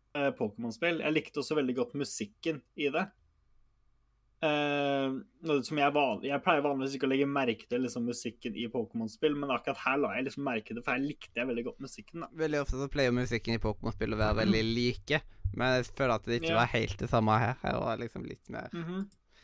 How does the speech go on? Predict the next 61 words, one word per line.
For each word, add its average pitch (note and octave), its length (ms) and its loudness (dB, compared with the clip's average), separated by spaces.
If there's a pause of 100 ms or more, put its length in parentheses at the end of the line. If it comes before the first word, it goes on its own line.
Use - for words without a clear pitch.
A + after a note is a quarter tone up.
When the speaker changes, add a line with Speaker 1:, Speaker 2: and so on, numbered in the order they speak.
(260)
Speaker 2:
levende A#2 400 -2
soundtrack. A#2 400 -6 (260)
Speaker 1:
Eh, D#3+ 440 -2 (440)
og F3 140 0
så, F3 220 2 (720)
skal D#3+ 220 -4
vi D3+ 40 -6
se, E3 120 4 (100)
for, D#3+ 240 8
eh, D#3 460 8
grunnen D3+ 420 0
til D#3 80 6
at D#3+ 60 4
jeg F3 100 4
bare D#3 160 6
er C#3 80 4
på - 60 -6
nummer D3+ 200 -4
åtte - 360 0
også, D3+ 180 2
er C#3+ 200 6
jo, D3 80 4
det D#3 220 0
er E3 200 8
litt D3+ 400 0
på D#3+ 100 4
grunn B2+ 240 2
av C3 80 0
de B2 140 0
bugsa G#2 720 -4 (180)
og A#2 140 -4
sånne A#2+ 180 -4
type A2+ 240 -8
ting. A#2+ 140 -4
Eller C#3+ 100 0
det, D#3 220 4
det, F3+ 120 6
jeg E3+ 80 6
hadde F3 200 6
ikke D#3 100 -10
så F3 80 -4
mye D#3+ 160 -2
bugs, D#3+ 380 2
men D#3 100 0
jeg D3+ 80 2
hadde, C#3 340 2
det - 80 2
er D3 140 6
litt D3 160 -2
performance. C3 720 0
I D#3 60 -2
hvert C#3+ 140 4
fall, D#3 120 4
jeg D3+ 240 6
spilte E3 320 0
veldig C#3+ 420 2
mye C3+ 220 -2
på C#3+ 140 -6
stor C#3+ 320 -6
T D3 180 2
V. A2+ 160 2